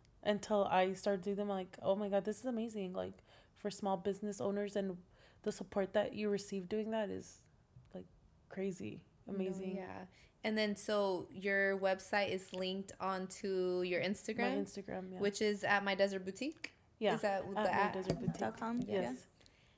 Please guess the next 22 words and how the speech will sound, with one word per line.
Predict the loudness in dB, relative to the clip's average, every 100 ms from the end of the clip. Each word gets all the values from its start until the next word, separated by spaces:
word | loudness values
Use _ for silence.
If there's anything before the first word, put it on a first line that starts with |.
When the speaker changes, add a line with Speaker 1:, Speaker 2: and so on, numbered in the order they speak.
| _ -6
Speaker 3:
yeah. | -2
Speaker 2:
And, | 0 0 0 -2 -6 -4
um, | 0 2 2 0 -4 -16 _ -16 -6
for | -2
anyone | 0 0 -2
interested | 0 0 -2 -2
in | 0
that, | 0 2
maybe | 0 0 0
has | 0 0
a | -2
small | -2 -2 -2
business, | 0 0 0 -4 -2 -4
how | -6 -2 0
did | 0 -2
you | 0
get | 0 0
part | -2 0
of, | 0 -2 -6
just | -8 -4
really | -4 -4
quick, | 0 -2